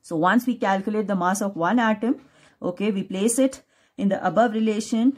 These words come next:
and calculate the mass of unit cell. This is equal to Z into M divided by N A. Now,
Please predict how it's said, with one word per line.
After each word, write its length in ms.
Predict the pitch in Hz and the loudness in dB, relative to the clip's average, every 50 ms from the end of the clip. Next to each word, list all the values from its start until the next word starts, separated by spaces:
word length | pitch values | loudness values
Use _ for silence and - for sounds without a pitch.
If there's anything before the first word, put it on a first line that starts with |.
| - | -2
and 180 | 185 190 185 - | -6 -6 -4 -2
calculate 480 | 190 170 175 196 202 226 220 226 233 | -2 -2 -2 0 0 0 2 2 2
the 80 | 214 226 | 2 2
mass 320 | 196 180 180 185 214 - | 2 2 2 0 2 2
of 140 | 269 254 254 | 0 0 2
unit 320 | 240 233 233 233 240 233 - | 2 2 2 2 2 0 -2
cell. 280 | - 233 220 254 320 - - | -2 -2 -2 -2 -2 -4 -6
This 200 | - 202 196 202 | -8 -8 -6 -6
is 100 | 185 185 | -6 -6
equal 320 | 190 185 - - 226 226 | -8 -8 -6 -4 -4 -2
to 180 | 226 247 240 233 | -2 -2 -2 -2
Z 360 | 196 - 180 196 233 226 - | -2 -2 0 0 0 0 0
into 540 | - 208 185 175 170 - 190 220 320 - - - - - _ _ _ _ | 0 -2 -2 -2 -4 -4 -2 0 0 0 0 -4 -10 -20 _ _ _ _
M 340 | - 208 226 262 311 427 - - _ _ _ _ _ _ _ _ - | 0 4 4 4 4 2 -4 -12 _ _ _ _ _ _ _ _ -12
divided 600 | - 190 170 170 175 170 180 170 208 214 196 165 | -10 -4 0 2 2 2 2 0 -2 -2 -2 0
by 340 | 156 156 160 185 - - - _ _ _ _ _ | 0 2 2 2 0 -2 -6 _ _ _ _ _
N 240 | 185 196 185 170 - - 220 | -4 -2 -2 -4 -4 -2 -2
A. 220 | 214 160 - - - _ _ _ _ _ _ _ _ _ _ _ _ _ _ _ _ _ _ _ _ - | -2 -2 -2 -6 -12 _ _ _ _ _ _ _ _ _ _ _ _ _ _ _ _ _ _ _ _ 4
Now, 440 | 226 233 247 247 202 165 151 - | 6 6 6 6 4 2 -2 -4